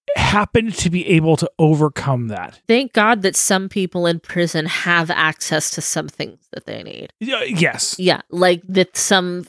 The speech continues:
Speaker 2: some folks do get to see therapists, some folks do get to have libraries, they get to go to, um, treatment for addiction. Um,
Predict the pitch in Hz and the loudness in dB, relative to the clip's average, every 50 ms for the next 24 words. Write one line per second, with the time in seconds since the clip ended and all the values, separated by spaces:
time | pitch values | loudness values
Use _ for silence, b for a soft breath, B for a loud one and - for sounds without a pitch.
0 | _ _ - - - 220 190 180 170 - - 190 180 180 175 - - - 185 175 | _ _ -6 -2 2 2 2 2 0 -2 0 2 4 4 4 2 0 -4 -4 -6
1 | 165 - - 190 185 170 165 170 151 - 165 - - 165 151 - - 156 156 151 | -6 -4 -2 -2 0 2 2 0 0 0 -4 -4 -2 -4 -4 -4 -4 -2 -2 -2
2 | - - 156 151 - - 170 165 165 160 - - 147 151 - - - - 165 - | -4 -6 -8 -8 -6 -4 -4 -4 -4 -6 -8 -8 -8 -8 -8 -10 -12 -12 -8 -2
3 | - 196 190 180 180 180 165 - 180 180 160 170 160 160 160 - - _ _ 180 | 0 2 2 4 4 2 2 2 0 0 2 2 2 2 2 -2 -6 _ _ 2
4 | 190 185 180 180 170 185 180 175 175 175 170 165 156 151 - 175 170 165 156 175 | 2 4 4 2 2 4 4 6 6 6 4 2 2 0 0 0 0 0 2 0
5 | 165 - - 180 160 - 175 165 165 170 170 160 - - - - 170 170 160 160 | -2 0 -2 -2 -2 0 2 4 4 4 4 2 0 -4 -8 -4 -2 0 0 2
6 | 160 156 156 156 156 - - 156 156 156 156 156 156 151 151 - _ _ - - | 2 2 2 0 0 0 2 2 4 4 4 4 2 0 -4 -8 _ _ -4 -2
7 | - 202 190 180 175 175 170 165 165 156 - - - - 170 165 165 160 165 165 | 0 2 2 2 2 2 2 2 2 0 -2 -6 -4 0 2 2 4 4 2 0
8 | 160 - - - - 160 156 156 156 156 151 151 147 - _ - 165 165 156 156 | 0 0 0 0 0 2 0 0 0 -2 -6 -10 -12 -12 _ 0 2 4 4 4
9 | 156 147 151 156 - | 2 0 -4 -10 -12